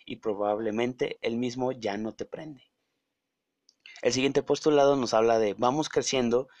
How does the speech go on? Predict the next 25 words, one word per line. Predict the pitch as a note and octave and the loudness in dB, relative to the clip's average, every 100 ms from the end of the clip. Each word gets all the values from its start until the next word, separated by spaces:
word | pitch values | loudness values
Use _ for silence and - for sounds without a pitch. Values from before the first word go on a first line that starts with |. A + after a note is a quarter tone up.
| - - | -20 -4
vamos | A2 A2 A#2 | -2 -2 -2
envejeciendo | A#2 G#2+ G#2 A#2+ B2 C3 E3 _ - - | -4 -4 -6 -4 -2 -2 -4 _ -20 -8
y | C3 | -2
nuestras | C#3+ C#3 - C3 B2 - _ _ _ _ _ | 0 -2 -2 -2 -4 -8 _ _ _ _ _
pilas | C#3 C#3+ C3+ C3 | 2 4 4 2
también | - A2+ A2+ A2+ | -2 0 0 -2
cambian. | G#2 A2 G#2 G#2 F#2+ - _ - | -6 -6 -4 -4 -6 -10 _ -6
Eso | A#2 A#2+ | -2 0
igual | B2+ B2 C3 | 2 4 4
ya | C3 B2+ | 4 2
no | B2+ | 0
nos | B2+ A#2 | -2 -4
hace | A2+ - | -6 -8
tan | A#2 A#2+ A#2+ | -4 -4 -2
atractivos. | A#2 G#2+ G2 _ C3+ B2+ G#2 G2 - _ _ _ _ _ _ _ _ _ _ _ _ _ _ _ - | -4 -6 -6 _ -4 -2 -4 -6 -12 _ _ _ _ _ _ _ _ _ _ _ _ _ _ _ -2
Como | C3 B2+ B2 | 0 2 2
último | C#3 D#3+ D3+ C#3 | 2 2 0 0
serían | A#2+ A#2 A2 G#2+ | 0 0 0 -2
nuestras | G#2 - - | -6 -8 -10
ocupaciones | G2 - G#2+ G2 G#2+ A2 | -10 -6 -4 -2 -4 -4
diarias, | A2+ B2+ C3 D3+ F3 - - - - | 0 2 2 0 -2 -12 -20 -20 -14
nos | G#2 | -10
hacen | G2 F#2+ G#2+ | -8 -8 -8
estresarnos, | G#2+ A2+ A2 C3 C#3 D3+ C#3+ | -4 -2 4 4 4 0 -4
cansarnos | - G2 F#2+ B2 C3+ C#3+ D3 | -6 -8 0 2 2 0 -4